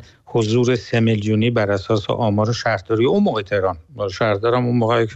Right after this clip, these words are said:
اشتباه نکنم، خود آقای قالیباف بود. اه، سه میلیون نفر برای آقای میرحسین اومدن تو خیابون. از چشم هیچ دولت خارجی، هیچ پایتخت مهم، هیچ رسانه مهم این پنهان نماند. اه،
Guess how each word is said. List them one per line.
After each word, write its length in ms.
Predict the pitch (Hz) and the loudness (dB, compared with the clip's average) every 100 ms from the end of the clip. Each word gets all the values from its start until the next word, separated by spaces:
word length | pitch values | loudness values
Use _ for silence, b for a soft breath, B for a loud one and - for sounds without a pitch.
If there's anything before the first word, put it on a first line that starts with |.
| - | -4
اشتباه 520 | 110 104 104 - 113 | -2 -2 -4 0 2
نکنم، 420 | 104 110 120 123 | 2 0 0 -2
خود 260 | 107 120 120 | -2 -2 0
آقای 240 | 110 107 | 0 -2
قالیباف 580 | 113 113 104 92 123 - | -2 0 0 0 -2 -4
بود. 180 | - - B B B B B B B - | -16 -20 B B B B B B B -2
اه، 200 | 127 123 | 0 0
سه 200 | - 175 | -2 0
میلیون 260 | 180 175 | 2 2
نفر 200 | 165 156 | 2 0
برای 260 | 165 156 151 | 0 0 2
آقای 180 | 160 160 | 0 0
میرحسین 440 | 170 127 123 165 | 0 0 0 0
اومدن 240 | 151 151 151 | 2 2 0
تو 80 | |
خیابون. 440 | 117 123 120 208 135 - - _ _ | 0 0 2 -2 -4 -12 -20 _ _
از 300 | 127 120 - | -2 -2 -4
چشم 420 | - 165 147 - | -4 -4 -4 0
هیچ 400 | 170 123 170 185 - - | 0 2 -2 -2 -6 -2
دولت 420 | 135 127 147 165 | 0 2 0 0
خارجی، 600 | - 175 165 147 165 156 | 0 0 0 -2 -2 -4
هیچ 280 | 113 151 - | -2 -4 -4
پایتخت 540 | - 120 101 143 - 170 | -2 -2 0 -2 0 0
مهم، 460 | 160 135 156 143 | 0 0 2 0
هیچ 320 | 110 151 - | 0 -4 -2
رسانه 460 | 131 110 120 117 175 | -4 0 0 0 0
مهم 260 | 160 147 165 | 0 0 0
این 160 | 160 | -4
پنهان 460 | - 127 107 151 160 | -2 0 0 0 0
نماند. 360 | 185 175 107 - B B B B B B B - | -2 -4 -8 -16 B B B B B B B 0
اه، 540 | 127 127 127 123 120 | 2 4 2 2 0